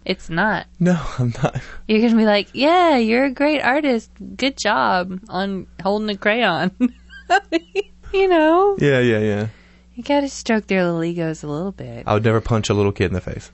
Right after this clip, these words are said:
Speaker 1: <laughs>
Speaker 2: Especially a girl kid.
Speaker 1: Just get that belt out.
Speaker 2: Yeah.
Speaker 1: <laughs>
Speaker 2: We got, uh, a comment on our website from Kat. She says, "Oh my gosh, I haven't listened yet,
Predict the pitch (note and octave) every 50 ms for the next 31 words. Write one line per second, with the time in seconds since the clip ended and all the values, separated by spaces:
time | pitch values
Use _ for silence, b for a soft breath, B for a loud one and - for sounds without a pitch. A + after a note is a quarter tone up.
0 | - - G#3 - - - - C#4 - - - - C#4+ - - - D4+ D4+ - -
1 | C#4 C#4 G2+ - A#2+ G#2 G2 F#2 F#2+ F#2 - - - - B B B B B B
2 | A3 B3+ B3 - - A3+ G3+ - - G3 G3 - D#3+ C3 - - - B2+ - -
3 | - - - - - - - - - - A#3+ A#3 - - C4 - - - G4+ -
4 | - - - G#4+ B B B B B B B B B - B2 C#3 C3+ C3+ B2+ -
5 | - - B2+ A#2+ A2+ A#2 A#2+ - - - D3 C#3 C#3 C3 A#2+ A2 - - - -
6 | - - - A#2 A#2 A2 G#2+ G#2 G#2 G#2 G2+ A#2 A#2 G#2+ - - A#2 G#2 F#2 -
7 | - G#2+ G#2 - - A#2+ A2 A2 - - - A#2 A2+ A2+ A2 B2 C#3 D#3+ D#3+ C3
8 | A#2 - - C#3+ C#3+ C3+ - C3 A#2 C#3 D#3 E3 C3 F2+ A#2+ B2+ C#3 - - A#2+
9 | G#2 G#2 G#2+ F#2+ F#2+ -